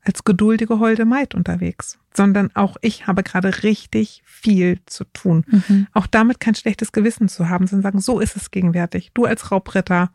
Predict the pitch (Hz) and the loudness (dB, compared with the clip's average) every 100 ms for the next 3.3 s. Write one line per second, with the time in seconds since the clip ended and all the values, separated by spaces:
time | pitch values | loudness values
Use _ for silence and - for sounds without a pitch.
0 | _ _ _ _ 208 208 - _ _ - | _ _ _ _ 2 2 0 _ _ -2
1 | 220 185 - - _ _ - 220 202 - | 0 0 -2 -8 _ _ -6 -2 -2 -2
2 | 190 - 175 160 - 151 - _ - 175 | -4 -2 0 0 0 -2 -2 _ -2 2
3 | 185 - | 2 -2